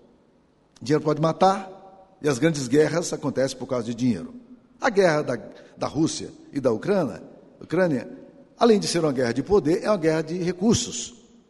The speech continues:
É isso que as pessoas estão lutando. Em geral, as guerras historicamente aconteceram por causa de conflitos e de ambições e ganância.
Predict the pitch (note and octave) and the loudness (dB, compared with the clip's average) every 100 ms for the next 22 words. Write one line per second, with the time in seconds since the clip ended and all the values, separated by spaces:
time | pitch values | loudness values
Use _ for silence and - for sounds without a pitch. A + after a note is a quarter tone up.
0 | _ _ C3+ C3+ - C#3 D#3 D3 D#3+ E3 | _ _ 0 0 0 -4 -2 -2 0 0
1 | F3+ G3 B3+ B3+ B2+ - - - - - | 0 4 4 4 0 -6 -16 -18 -20 -20
2 | _ - C#4+ F3 F3+ F#3 B2+ G3 F3 C#3+ | _ -2 2 6 6 4 2 0 0 -4
3 | D3 D#3 E3 F3 E3+ D3+ A#2+ E3+ G3 A#3+ | -8 -4 0 0 0 -2 -2 -4 -6 -6
4 | C#3+ - C#3 B2+ B2 C#3 C#3 A#2 G2 - | -6 -4 -4 -4 -4 -4 -4 -6 -10 -14
5 | - - F3 - C4+ F4 - - - - | -20 -6 -4 0 4 4 2 -8 -10 -14
6 | - C#3+ D3+ C#3+ D#3 C4 C4 C#3+ - - | -14 0 0 2 0 2 2 0 -8 -10
7 | C#3 D3 F#3 A#3+ - | 0 2 4 4 2